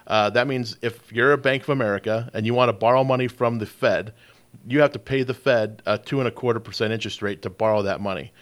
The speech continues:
You have to have a certain amount of money in reserves, which is your fractional reserve, and in the United States, it's nine times. So if,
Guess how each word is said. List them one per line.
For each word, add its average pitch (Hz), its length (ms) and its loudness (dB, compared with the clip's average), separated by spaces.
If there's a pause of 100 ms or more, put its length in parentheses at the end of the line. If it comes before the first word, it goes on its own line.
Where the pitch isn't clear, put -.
(300)
You 139 180 0
have 151 180 4
to 135 80 -2
have 127 120 4
a 113 40 0
certain 135 240 -2
amount 123 220 2
of 113 60 0
money 113 220 0
in 107 80 -2
reserves, 104 640 -2 (340)
which 117 180 -2
is 113 100 -4
your 117 80 2
fractional 113 480 0
reserve, 107 380 0
and 110 100 0
in 107 240 -4
the 123 60 -8
United 113 200 0
States, 117 260 -6
it's 101 120 -14
nine 107 340 -4
times. 104 420 -6
So 113 140 0
if, - 160 -8